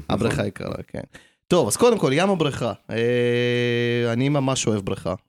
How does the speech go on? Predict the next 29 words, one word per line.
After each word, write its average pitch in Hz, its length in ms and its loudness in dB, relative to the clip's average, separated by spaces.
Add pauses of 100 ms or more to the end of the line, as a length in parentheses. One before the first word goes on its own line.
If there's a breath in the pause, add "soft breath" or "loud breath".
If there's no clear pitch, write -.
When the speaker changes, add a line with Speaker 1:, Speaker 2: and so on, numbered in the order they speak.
(120)
Speaker 1:
אני 107 140 -4
ממש 107 300 -2
אוהב 104 140 -4
בריכה. 107 340 -4 (600)
והסיבה 110 520 0
לשאני, 139 360 0
זה 127 180 0
שאני 127 180 0
ממש 123 240 0
אוהב 127 100 -2
בריכה 117 180 -2
זה 123 80 -2
כי 127 120 -4
אשתי - 240 -2
מאוד 135 180 2
מפחדת 123 400 -4
מהים. 110 340 -2 (680)
Speaker 2:
Mm. - 20 0 (100)
Speaker 1:
אה, 95 340 0
אשתי 151 460 0
עד 127 200 0
לאחרונה 123 840 0
לא 120 140 2
ידעה 113 160 0
לשחות. - 460 -4 (200)
היא 107 160 -2
עכשיו, 113 300 -2 (100)
אה, 101 140 -2 (260)
אש-, - 100 -6